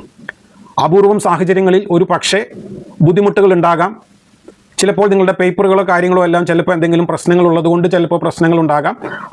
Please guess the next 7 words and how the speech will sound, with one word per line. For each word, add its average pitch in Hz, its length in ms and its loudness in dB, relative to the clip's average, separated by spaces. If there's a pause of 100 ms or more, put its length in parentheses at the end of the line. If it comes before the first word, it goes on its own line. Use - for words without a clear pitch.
അതല്ലെങ്കിൽ 202 500 0 (440)
സ്വാഭാവികമായും 175 720 0 (220)
നിങ്ങൾക്ക് 156 400 2 (220)
നിങ്ങളുടെ 156 460 2
രേഖ 143 280 -2 (960)
പെട്ടെന്ന് 196 380 0
തന്നെ 165 180 2